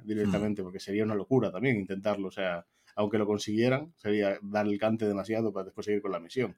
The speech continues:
Speaker 2: No, no, es como, parece que es muy obvio que podría hacerlo porque no, no, no tiene delante a ningún enemigo que,
Speaker 1: Claro, claro.
Speaker 2: que tal, o sea, lo podría hacer, es el héroe de escu-, ah, bueno, no es el héroe del escudo de, de su mundo, que, que ahí podría jugar. Sí, claro. Ostras, estoy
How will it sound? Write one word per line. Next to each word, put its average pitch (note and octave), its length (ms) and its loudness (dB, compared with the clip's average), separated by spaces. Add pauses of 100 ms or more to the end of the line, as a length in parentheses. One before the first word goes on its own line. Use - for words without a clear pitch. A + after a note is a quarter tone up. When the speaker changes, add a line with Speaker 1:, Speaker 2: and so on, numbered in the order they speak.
Speaker 2:
No, F3 100 4
no, D#3 160 4
es - 80 -4
como, G2+ 320 4
parece G#2 260 4
que A#2+ 60 6
es A2 120 6
muy A2 260 8
obvio A#2+ 240 6
que G2+ 80 -2
podría F#2+ 300 6
hacerlo B2 260 4
porque F#2 180 -6
no, F2 180 0
no, F#2+ 280 0
no F#2 100 -10
tiene G#2+ 160 2
delante E2 280 2
a - 20 -6
ningún E2 240 -10
enemigo D#2+ 380 -8
que, F2+ 120 -2
Speaker 1:
Claro, E2+ 280 2
claro. E2 200 -4 (100)
Speaker 2:
que - 100 -16
tal, G2 180 2
o D#2+ 60 -8
sea, F2 120 0
lo E2+ 80 0
podría F2+ 260 4
hacer, A2+ 220 8
es G#2+ 140 2
el D#2+ 100 -8
héroe F2+ 140 0
de F2+ 60 0
escu-, - 220 -6
ah, - 200 -10
bueno, F#2+ 260 -8
no A2+ 140 4
es A2+ 140 2
el F2+ 100 0
héroe F#2 180 2
del E2+ 100 -2
escudo G2 420 -4 (440)
de, E2+ 640 6
de F2+ 100 2
su F#2 140 2
mundo, G2+ 400 2 (640)
que, F2 340 2
que G2+ 80 6
ahí F#2+ 320 4
podría F2 880 4
jugar. F2 340 -2
Sí, - 180 -2
claro. A2+ 300 8 (300)
Ostras, C#3 240 4
estoy F#3+ 280 2